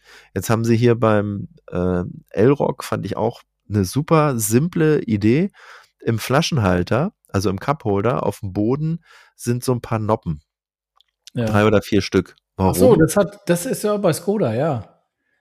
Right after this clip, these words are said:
Speaker 1: Weißt du,
Speaker 2: Auch.
Speaker 1: warum?
Speaker 2: Ja, damit man die Flasche einhändig aufmachen kann.
Speaker 1: Richtig. Und so
Speaker 2: Weil es halt
Speaker 1: simpel.
Speaker 2: Wasserflaschen gibt, die, oder Colaflaschen ja auch, ne?
Speaker 1: Naja, die
Speaker 2: Die
Speaker 1: haben
Speaker 2: halt
Speaker 1: ja so,
Speaker 2: diese
Speaker 1: so einen Boden halt mit einzelnen Füßchen, sag ich mal,
Speaker 2: Genau,
Speaker 1: ne?
Speaker 2: genau. Und die gehen
Speaker 1: Ja.
Speaker 2: dann in diese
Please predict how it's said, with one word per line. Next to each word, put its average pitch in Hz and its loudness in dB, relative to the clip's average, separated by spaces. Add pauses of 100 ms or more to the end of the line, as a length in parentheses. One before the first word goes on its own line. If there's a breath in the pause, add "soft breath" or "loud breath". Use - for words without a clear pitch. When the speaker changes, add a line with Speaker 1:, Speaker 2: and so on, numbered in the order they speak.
(260)
Speaker 1:
Weißt 110 0
du, 117 -2
Speaker 2:
Auch. - 2
Speaker 1:
warum? 107 2 (500)
Speaker 2:
Ja, 143 4
damit 139 -2
man 127 0
die 123 0
Flasche 151 -2
einhändig 131 -2
aufmachen 120 -8
kann. 110 -16 (160)
Speaker 1:
Richtig. 277 2 (520 soft breath)
Und 180 0
so - 4
Speaker 2:
Weil 139 6
es 135 4
halt 147 6
Speaker 1:
simpel. 151 4
Speaker 2:
Wasserflaschen 151 0
gibt, 143 -4
die, 135 0
oder 120 -4
Colaflaschen 131 -4
ja 120 -4
auch, 120 -4
ne? 120 -2 (300 loud breath)
Speaker 1:
Naja, 143 4
die 131 2
Speaker 2:
Die 120 4
Speaker 1:
haben 117 4
Speaker 2:
halt 123 4
Speaker 1:
ja 123 0
so, 117 4
Speaker 2:
diese 113 2
Speaker 1:
so 120 -8
einen 110 -10
Boden 151 2
halt 151 4
mit - -6
einzelnen 120 0
Füßchen, 170 -2
sag 156 2
ich 151 -4
mal, 165 2
Speaker 2:
Genau, 131 4
Speaker 1:
ne? 131 0
Speaker 2:
genau. 120 0
Und 123 -2
die 120 2
gehen 123 2
Speaker 1:
Ja. 123 2
Speaker 2:
dann 113 2
in 113 0
diese 107 -4